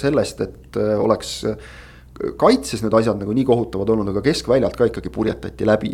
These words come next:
et, et see German Schleini, Igor Subbotini keskväli ei, ei suutnud, äh, asju kontrolli all hoida. Äh, Andre Focin oli puudu, kuna sai eelmises mängus vigastada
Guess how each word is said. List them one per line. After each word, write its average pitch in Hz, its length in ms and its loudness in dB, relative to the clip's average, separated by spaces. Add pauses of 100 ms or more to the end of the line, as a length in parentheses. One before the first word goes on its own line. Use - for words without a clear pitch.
et, - 160 -16
et - 80 -18
see - 100 -18
German 127 320 0
Schleini, 127 380 0
Igor 120 180 0
Subbotini 113 480 0
keskväli 104 600 0
ei, 110 160 -2 (160)
ei 123 180 2
suutnud, - 720 0
äh, 101 160 0 (160)
asju - 240 -6
kontrolli 127 340 2
all 107 140 0
hoida. 110 320 0 (760)
Äh, 107 480 2
Andre 120 160 0
Focin 117 400 0
oli 107 80 -2
puudu, 113 540 0 (500)
kuna 104 320 -2 (400)
sai 117 160 2
eelmises 104 240 -2
mängus 110 280 -2
vigastada 104 580 2